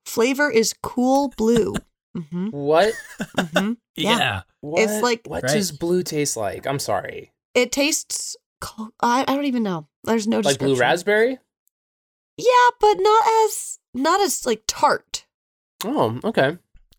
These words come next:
Speaker 2: Hmm.
Speaker 3: It tastes like blue,
Speaker 2: Um,
Speaker 3: Josh. Why do we need to deconstruct it?
Speaker 1: Come on.
Speaker 2: <laughs>
Speaker 1: Get with it.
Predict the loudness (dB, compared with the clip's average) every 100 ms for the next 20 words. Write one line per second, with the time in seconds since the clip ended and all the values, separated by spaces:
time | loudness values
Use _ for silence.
0 | -6 -4 -4 -10 _ _ -6 -2 -2 -2
1 | -2 0 2 4 4 2 0 -2 0 0
2 | 2 2 2 0 -2 -2 -2 -2 -4 -2
3 | -8 -8 -12 -2 2 2 0 0 -2 -2
4 | -8 -20 -4 -2 0 0 0 -4 -4